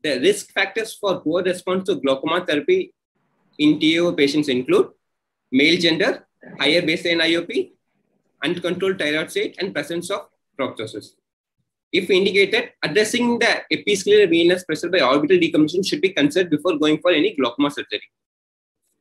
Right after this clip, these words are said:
Once we get a T O patient raised I O P, we must start with safely tolerable glaucoma medication. If there is no baseline visual field defect,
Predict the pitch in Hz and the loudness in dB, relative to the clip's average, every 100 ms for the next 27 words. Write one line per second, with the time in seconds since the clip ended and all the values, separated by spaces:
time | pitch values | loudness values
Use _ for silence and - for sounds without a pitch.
0 | _ _ 139 185 185 180 175 170 165 202 | _ _ 0 2 2 2 2 2 2 0
1 | 135 - 151 170 180 170 185 147 143 - | 0 4 4 4 0 0 0 2 0 2
2 | 175 160 - 294 _ _ _ - 147 170 | -2 -2 -6 -8 _ _ _ 0 2 2
3 | 185 - - - - 151 175 208 190 147 | -2 -10 -16 -12 -2 -2 0 -4 -4 -2
4 | 139 170 180 151 143 143 160 190 143 127 | -2 -4 -8 -6 -4 -4 -6 -6 -4 -6
5 | 139 147 139 131 139 151 - _ _ - | -4 -2 -2 -4 -8 -10 -20 _ _ -14
6 | 120 143 143 165 185 180 175 180 185 180 | -6 -4 -4 -4 -4 -2 -4 0 0 0
7 | 190 190 196 185 214 | -2 -2 -4 -4 -8